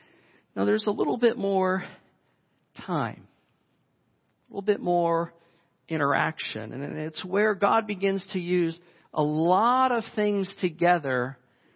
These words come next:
to then show you what's in his heart. A professor of mine in,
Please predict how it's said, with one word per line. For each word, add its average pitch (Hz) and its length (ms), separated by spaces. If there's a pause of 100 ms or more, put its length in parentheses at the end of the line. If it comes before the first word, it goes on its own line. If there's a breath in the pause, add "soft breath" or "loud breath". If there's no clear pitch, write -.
(180 soft breath)
to 143 100
then 151 200
show 180 460
you 135 520
what's 131 240
in 131 80
his 127 140
heart. 127 360
A 131 60 (120)
professor 147 540
of 127 100
mine 143 180
in, 131 160